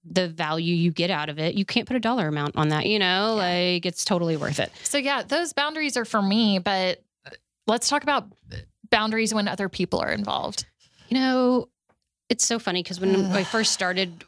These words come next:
Speaker 1: trying to figure out this episode, I was trying to think about, like, okay, Laurie, where in your life have you put down boundaries? You know, like, what's something that, uh, you can share? And all of the boundaries that came up first thing in my head were always boundaries that involved other people.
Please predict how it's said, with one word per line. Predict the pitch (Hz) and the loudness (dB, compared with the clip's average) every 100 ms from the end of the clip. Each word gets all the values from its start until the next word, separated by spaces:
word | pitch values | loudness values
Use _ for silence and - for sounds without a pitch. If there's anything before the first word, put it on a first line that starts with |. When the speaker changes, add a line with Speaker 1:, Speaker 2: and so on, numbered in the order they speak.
| - | -6
Speaker 1:
trying | - 175 | -2 -2
to | 170 | -2
figure | 170 165 | -2 -2
out | 165 | -2
this | 170 - | -2 -4
episode, | 170 - 185 185 | -4 -4 -2 0
I | 175 | -2
was | 165 | -4
trying | 208 190 | -2 -2
to | |
think | 180 170 | -2 -4
about, | 156 - | -4 0
like, | 262 - - | -2 -2 -4
okay, | 294 233 | -2 0
Laurie, | 165 165 | 0 0
where | 185 214 226 233 226 214 | 2 2 4 2 2 0
in | 190 | 0
your | 185 175 | 0 2
life | 160 156 | 0 -2
have | 156 | -2
you | 160 | -2
put | 160 - | -2 0
down | 151 | 0
boundaries? | 143 139 143 - 143 | -2 -4 -4 -4 -2
You | 165 | 0
know, | 151 160 | 0 0
like, | 160 | -2
what's | 175 - | -2 -2
something | 165 165 156 | -2 0 0
that, | 151 - - | -2 -4 -4
uh, | 143 | -2
you | 127 165 | -2 -2
can | 156 151 147 | 0 2 2
share? | - - 165 160 147 - 233 - - _ - | 2 0 0 -2 -6 -8 -10 -10 -18 _ -6
And | 208 214 | -4 -2
all | 202 214 254 | 0 0 0
of | 233 | 0
the | 220 | -2
boundaries | 190 170 180 180 180 175 | -2 -2 -2 0 2 2
that | - 175 | -2 -6
came | - 175 175 | -2 -2 0
up | 175 - | -2 -6
first | - - 175 - | -6 0 2 2
thing | 170 170 | 0 0
in | 170 | -2
my | 156 | -2
head | 143 156 165 170 | -2 -2 -2 0
were | 185 | 0
always | 185 190 247 240 | 0 0 0 0
boundaries | 175 170 175 175 165 | -2 -2 -2 -2 -2
that | 160 | 0
involved | 156 151 147 143 | 0 2 2 0
other | - 147 | -4 -6
people. | - 131 135 135 | -6 -4 -2 -4